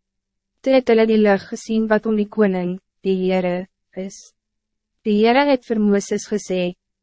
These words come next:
"Neem Aaron se kiere en roep die volk by mekaar, jy en jou broer Aaron. Dan moet jy met die rots praat, hulle moet sien dat jy dit doen. Daar sal water uit die rots kom,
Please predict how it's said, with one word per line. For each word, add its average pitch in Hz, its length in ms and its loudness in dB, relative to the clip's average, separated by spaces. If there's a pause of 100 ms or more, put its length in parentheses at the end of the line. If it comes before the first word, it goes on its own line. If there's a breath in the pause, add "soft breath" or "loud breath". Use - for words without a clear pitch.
"Neem 208 240 0
Aaron 208 440 2
se 226 140 -6
kiere 254 440 2
en 240 160 2
roep 214 180 0
die 233 100 -4
volk 202 340 0
by 175 160 0
mekaar, 175 500 -4 (240)
jy 185 280 0
en 190 100 2
jou 185 120 0
broer 175 360 0
Aaron. 175 540 -2 (720)
Dan 233 200 2
moet 269 160 0
jy 226 120 4
met 208 140 0
die 214 160 0
rots 214 280 2
praat, 214 380 0 (220)
hulle 196 180 0
moet 202 160 -2
sien 233 240 -2
dat 196 220 -2
jy 190 100 0
dit 190 260 -4
doen. 190 280 -2 (720)
Daar 220 180 2
sal 233 240 2
water 208 480 2
uit 170 140 -2
die 190 140 -2
rots 180 340 -2
kom, 180 340 -4